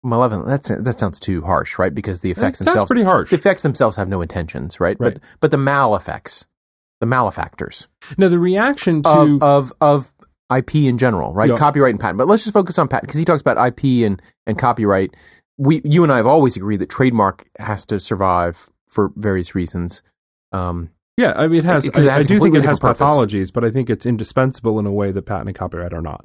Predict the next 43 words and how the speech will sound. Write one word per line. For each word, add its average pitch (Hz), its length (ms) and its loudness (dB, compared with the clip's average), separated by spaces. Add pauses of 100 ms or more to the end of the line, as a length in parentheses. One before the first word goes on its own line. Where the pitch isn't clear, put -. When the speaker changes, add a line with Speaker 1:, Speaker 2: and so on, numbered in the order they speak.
(140)
Speaker 1:
Right. 95 160 0
You 120 120 -2
could 143 100 -8
get 175 120 2
rid 185 120 2
of 147 60 -4
patent 143 220 -2
and 131 80 -4
copyright 123 360 0
tomorrow 120 460 2
and 104 100 -2
civilization 107 580 0
would 98 80 -2
not 95 140 -4
fall 95 180 2
apart. 107 300 0
You 98 80 -8
get 107 120 0
rid 110 160 2
of - 160 -6
trademark 123 580 0 (260)
and 101 160 -4
people 104 220 -4
are 73 60 -6
screwed. - 420 -4 (500)
Speaker 2:
Well, 180 160 2
private 160 320 2
markets 127 380 0
just, 107 240 -6
would 107 240 -4
just 104 140 -6
cease 107 180 -6
to 92 80 -8
function. 87 200 -4
Speaker 1:
I 147 80 0
mean, 117 120 2
it's 101 140 -4
Mad 101 200 -2
Max 95 320 -4
land, 71 340 -8
wouldn't 113 160 -2
you 120 60 -2
say? 139 240 -6